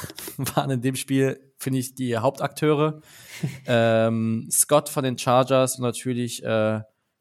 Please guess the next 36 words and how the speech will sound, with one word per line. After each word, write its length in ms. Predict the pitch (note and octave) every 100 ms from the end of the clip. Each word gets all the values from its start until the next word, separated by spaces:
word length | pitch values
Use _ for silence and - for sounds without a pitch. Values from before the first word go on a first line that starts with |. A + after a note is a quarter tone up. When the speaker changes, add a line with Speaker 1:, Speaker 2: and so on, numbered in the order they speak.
| _ _
Speaker 1:
Beringer 420 | - A#2+ C3 C3 A#2+
bei 140 | A2+
uns. 480 | A#2+ C#3+ F#3 - - _ _ _ _ _ _ _ _ _ - -
Und 880 | A#2+ A#2+ A#2+ A#2 A#2 A#2 A#2 - - _ _ -
ja, 380 | G#2+ A2+ G#2 _ _
also 380 | B2 A2 G2+ - _ -
ich 160 | - B2
finde, 500 | D#3+ D3 D3 C3+ - - _
wenn 120 | - C#3
man 120 | C3+
das 160 | B2
so 80 | -
behaupten 360 | B2 A2+ B2+ B2
kann, 240 | A#2+ B2
Beringer 340 | A#2 C3 B2 A2
war 80 |
ein 40 | A2
guter 180 | C#3 D3
Pa-, 500 | D3 D3+ - - _ -
ein 200 | C3 C3
Pick, 360 | G#3+ G#3 - _ _ _
sagen 180 | - C#3+
wir 40 |
mal 100 | D3
so. 160 | C#3+ D#3+
Er 80 | B2
ist 140 | B2
ein 60 | B2+
starker 320 | - A#2+ A#2+
Panther, 300 | B2 C3 D3+
er 80 | B2
macht 180 | A#2 A#2+
seinen 160 | A#2+
Job 180 | A2 A2+
wirklich 280 | B2+ A#2 A2
gut. 260 | C#3+ F#3